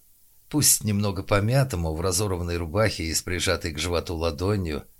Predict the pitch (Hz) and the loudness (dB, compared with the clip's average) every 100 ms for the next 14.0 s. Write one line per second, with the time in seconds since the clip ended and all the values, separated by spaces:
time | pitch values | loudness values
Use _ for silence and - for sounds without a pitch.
0 | - 120 180 - 135 117 156 127 98 95 | -8 -2 -2 0 0 0 0 0 0 0
1 | 156 139 85 78 76 92 82 123 117 - | 0 0 0 -2 -2 -2 -2 -4 -2 0
2 | - 87 87 82 - 80 113 120 87 - | 0 -2 -2 -2 -2 -2 -2 -2 -2 -2
3 | 87 80 78 87 76 90 80 92 64 67 | -2 -4 -2 -2 -2 -4 -4 -2 -4 -6
4 | 64 - _ _ _ - - - - 110 | -12 -18 _ _ _ -20 -20 -20 -10 -2
5 | 110 76 92 85 - 92 90 85 - 82 | -2 -2 -2 -2 0 0 0 0 0 0
6 | 98 98 - 82 71 - - - _ _ | 0 -2 -4 -8 -8 -8 -8 -12 _ _
7 | _ - - - - - - - 101 135 | _ -20 -20 -20 -20 -20 -18 -2 0 2
8 | 139 - 135 - 101 123 131 110 107 98 | 2 4 2 2 0 0 -2 0 0 0
9 | - 117 - 98 87 - 85 131 131 - | 0 0 0 0 -2 0 2 2 2 0
10 | 95 87 80 - 90 85 78 - 80 80 | 0 0 0 0 0 -4 0 0 0 0
11 | - 90 87 76 - 76 - 82 85 78 | 2 0 -2 -6 -4 -4 -2 -2 -4 -2
12 | 95 82 69 71 64 - - - - 95 | 0 0 -2 -8 -12 -16 -20 -18 -4 -2
13 | 82 85 90 87 80 - 90 92 87 - | -2 0 0 0 -2 -4 -4 -4 -4 -6